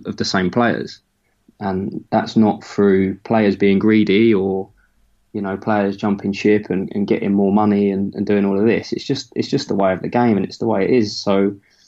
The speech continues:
yeah, it was tough for Anton. It was tough for quite a few players. Um, once you get a relegation on your C V, it never helps. And then, yeah, but he, you know, he's another one. He's, he's, he's doing, he's still involved in the game now. He's doing some coaching, and I know he's,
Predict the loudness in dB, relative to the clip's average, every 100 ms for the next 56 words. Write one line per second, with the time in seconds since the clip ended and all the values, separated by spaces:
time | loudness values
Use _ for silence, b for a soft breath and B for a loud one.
0 | B B -16 _ 0 2 2 -2 -2 -4
1 | 0 0 0 0 -2 -2 -4 -4 -6 -4
2 | -6 -4 -4 0 -2 0 0 2 0 -4
3 | -12 -20 -8 -2 0 0 2 2 0 -2
4 | _ _ _ -4 0 0 2 0 0 -6
5 | _ _ _ _ _ -2 2 2 2 0
6 | 0 0 0 0 -4 -2 -2 -2 -2 -6
7 | -4 -2 -2 -6 -20 -20 -20 _ 0 2
8 | 4 4 4 2 2 2 2 2 2 2
9 | 2 2 2 2 2 2 0 0 -2 -2
10 | -2 -2 2 4 4 4 2 0 2 2
11 | 2 2 0 0 0 0 2 0 0 -2
12 | -4 -2 -2 0 0 0 0 -4 -8 -6
13 | -4 -2 0 2 2 -2